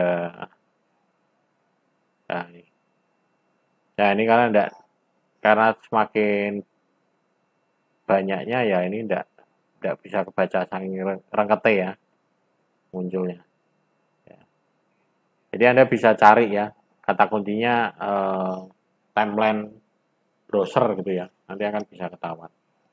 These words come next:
Jadi, eh, Mozilla itu munculnya di tahun berapa nanti akan ketahuan di sini.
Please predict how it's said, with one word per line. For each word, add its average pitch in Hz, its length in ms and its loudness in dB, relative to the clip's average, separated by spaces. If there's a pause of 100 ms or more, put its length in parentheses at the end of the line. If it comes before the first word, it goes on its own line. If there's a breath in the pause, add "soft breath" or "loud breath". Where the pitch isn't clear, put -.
(160)
Jadi, 120 400 2 (800)
eh, 101 560 2
Mozilla 113 560 4
itu 147 320 4
munculnya 123 480 0
di 120 80 0
tahun 104 240 2
berapa 95 400 2
nanti 104 240 -2
akan 104 240 0
ketahuan 90 400 -4
di 87 80 -14
sini. - 240 -20